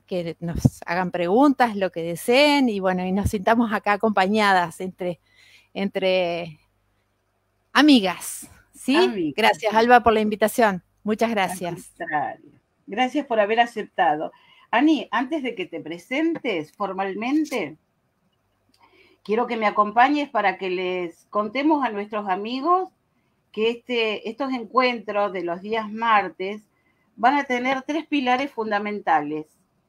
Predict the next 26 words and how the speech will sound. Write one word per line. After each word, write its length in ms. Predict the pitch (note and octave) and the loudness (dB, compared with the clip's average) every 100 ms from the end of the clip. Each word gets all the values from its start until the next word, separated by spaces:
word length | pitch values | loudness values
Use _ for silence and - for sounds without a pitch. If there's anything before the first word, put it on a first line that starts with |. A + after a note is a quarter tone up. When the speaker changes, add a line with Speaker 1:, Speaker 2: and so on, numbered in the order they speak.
| _ _ _ _ - | _ _ _ _ -4
Speaker 2:
Uno 200 | D4 D4+ | -2 2
va 80 | C4+ | 0
a 60 | |
ser, 520 | B3+ C#4 C#4 C#4+ D4 _ _ _ _ _ _ _ _ _ - | 0 -2 -2 -2 -6 _ _ _ _ _ _ _ _ _ -12
eh, 100 | G3+ | -4
la 160 | G#3 | -2
educación 760 | G#3 G#3 - G3+ - - B3 C4+ | -2 -2 -2 -2 -4 -6 -4 -2
para 160 | A#3+ G3+ | -2 -2
la 140 | F3+ | -2
transformación 840 | E3+ F#3+ - F#3 F#3+ F#3 - A#3+ | -2 -4 -4 -4 -2 -4 -6 -8
personal, 760 | A#3 G3 - F#3+ G3 A3 A#3 B3 _ | -6 -8 -8 -6 -4 -4 -6 -14 _
todo 220 | - B3 A#3+ | -6 -4 -4
aquello 560 | A#3+ B3 B3 B3+ A#3+ | -4 -8 -8 -8 -8
que 340 | F#3 F#3+ F#3+ - _ _ _ _ _ | -6 -6 -6 -12 _ _ _ _ _
a 100 | - | -6
los 160 | G3 G3 | -6 -4
seres 280 | B3+ B3 - | -6 -6 -6
humanos 520 | G#3 G#3+ A#3 A#3+ A#3 | -2 0 0 -2 -6
nos 200 | G3+ F#3 | -6 -10
cuesta 580 | _ A3+ A#3 A#3 - A#3 | _ -2 -2 -2 -6 -6
trascender, 880 | F#3 F#3 F#3+ F#3 F#3+ F#3+ A#3 B3 C#4 _ | -2 -4 -4 -6 -4 -2 -2 -4 -8 _
y 140 | A3 | -16
todos, 680 | G#3+ E4+ B3 E3+ E3 D#3+ - - | -4 2 4 4 0 -2 -6 -2
todos 340 | C4 C#4 C4 | -2 0 -4
tenemos 440 | G#3 G3 G#3 G#3 G#3 | -6 -6 -4 -2 2
algo 600 | G#3+ A3+ G#3+ A#3+ B3 | 2 2 -2 -2 -4